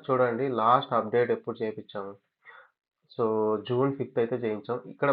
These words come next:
మ్యాండేట్ ఫ్లాగ్ ఉంది కదండి, ఇది ఖచ్చితంగా వై అనేది ఉండాలండి. మీ స్టేటస్ చెక్ చేసుకోడు, ఇక్కడ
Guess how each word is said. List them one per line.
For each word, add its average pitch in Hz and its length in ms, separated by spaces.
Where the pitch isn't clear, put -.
మ్యాండేట్ 143 540
ఫ్లాగ్ 123 340
ఉంది 123 180
కదండి, 113 400
ఇది 131 160
ఖచ్చితంగా 131 600
వై 113 260
అనేది 123 300
ఉండాలండి. 101 500
మీ 120 100
స్టేటస్ 117 540
చెక్ - 220
చేసుకోడు, 120 520
ఇక్కడ 123 200